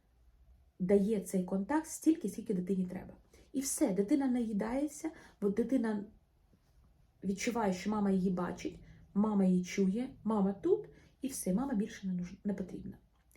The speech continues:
Коли дитина підростає, десь там шкільного віку, потім підліток, го-, м, ця, м, с-, е, цей час,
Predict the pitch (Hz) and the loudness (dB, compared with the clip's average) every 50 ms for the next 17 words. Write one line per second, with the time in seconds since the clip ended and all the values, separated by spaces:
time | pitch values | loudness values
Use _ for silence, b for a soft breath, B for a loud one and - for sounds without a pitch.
0 | B B B B B B B B B B B B B B B - 240 262 349 311 | B B B B B B B B B B B B B B B 2 4 6 6 6
1 | - - 277 262 202 - 196 185 202 185 - - 180 170 175 208 262 320 - - | 4 4 2 2 2 4 4 4 4 2 2 -2 -4 -2 -2 -2 -4 -4 -4 -2
2 | 190 220 214 220 - 202 185 180 180 - - 202 208 226 226 220 196 214 196 185 | 0 0 0 0 -2 -2 -2 -2 -2 -2 -2 0 0 2 2 0 0 0 0 0
3 | 208 202 - - 185 180 190 196 190 - 180 180 180 185 180 175 202 262 277 - | -2 -2 -2 -4 -4 0 0 -2 0 0 0 0 0 0 0 0 0 -2 -2 -2
4 | 339 370 392 - - - B B B B B B B B B B B _ _ _ | -2 -4 -4 -4 -8 -14 B B B B B B B B B B B _ _ _
5 | _ _ - 190 180 208 247 - - - - - - 196 190 185 190 185 180 - | _ _ -4 -2 2 2 2 2 0 -6 -8 -4 0 2 4 4 4 2 0 -2
6 | - - - - - - 269 277 294 302 302 285 - - - - 214 214 208 - | -6 -8 -8 -6 0 2 2 4 4 2 2 0 -2 -6 -8 -6 -4 -4 -4 -6
7 | - - - - 214 214 220 214 202 - - - - 285 277 277 - - 392 415 | -10 -16 -10 -6 -4 -4 -4 -4 -6 -8 -6 -2 0 0 0 0 0 0 0 0
8 | 427 415 - - | 0 -2 -6 -10